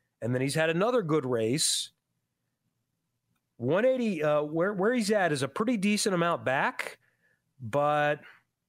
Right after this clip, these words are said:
I guess ultimately I'm gonna say that's still a big surprise because they've just not shown any consistency to be able to do that. It's one thing to have two good races in a row. It's another thing to have a good second half of the season. So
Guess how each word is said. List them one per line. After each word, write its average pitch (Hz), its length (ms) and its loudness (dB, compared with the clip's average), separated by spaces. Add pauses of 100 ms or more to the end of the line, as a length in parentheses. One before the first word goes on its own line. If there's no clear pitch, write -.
(420)
I 180 100 2
guess 214 220 0
ultimately 165 520 2
I'm 151 120 0
gonna 147 180 0
say 151 160 0
that's 139 260 0
still 135 220 0
a 123 40 0
big 120 220 -2
surprise 117 480 -2
because 180 260 -4
they've 156 140 0
just 131 240 -4
not 113 240 -2
shown 110 280 -2
any 104 120 -2
consistency 107 680 -4
to 104 60 0
be 110 140 -2
able 101 180 0
to 101 80 -2
do 101 180 -2
that. 90 200 -6
It's - 120 -10
one 139 140 0
thing 143 200 -2
to 131 80 -2
have 120 300 -2 (420)
two 170 160 2
good 147 160 0
races 135 440 0
in 127 60 0
a 117 60 0
row. 147 420 2
It's 135 200 -2
another 143 360 0
thing 139 260 -2
to 135 60 0
have 127 180 0
a 120 40 0
good 123 300 0 (320)
second 135 420 0
half 120 300 -2
of 110 80 -4
the 107 100 -2
season. 107 600 -2 (2500)
So - 240 -6